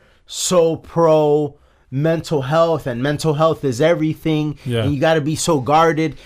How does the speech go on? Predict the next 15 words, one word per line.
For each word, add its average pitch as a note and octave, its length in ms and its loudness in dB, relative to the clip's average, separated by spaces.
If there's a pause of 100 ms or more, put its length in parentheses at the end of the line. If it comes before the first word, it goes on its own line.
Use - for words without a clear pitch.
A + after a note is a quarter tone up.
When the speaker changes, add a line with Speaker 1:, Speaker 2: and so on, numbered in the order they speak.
(140)
Speaker 1:
and B2 100 -4
defensive D#3 540 -2
about C#3 340 0
your C3+ 60 -6
mental C#3 320 -2
health. C#3+ 280 -2 (220)
No, D#3+ 300 2
I D3 180 0
don't D#3+ 180 -2
mean E3 200 -2
it D#3+ 140 0
in C3+ 100 -2
the A#2+ 100 -2
same G3 340 0
capacity D#3 920 0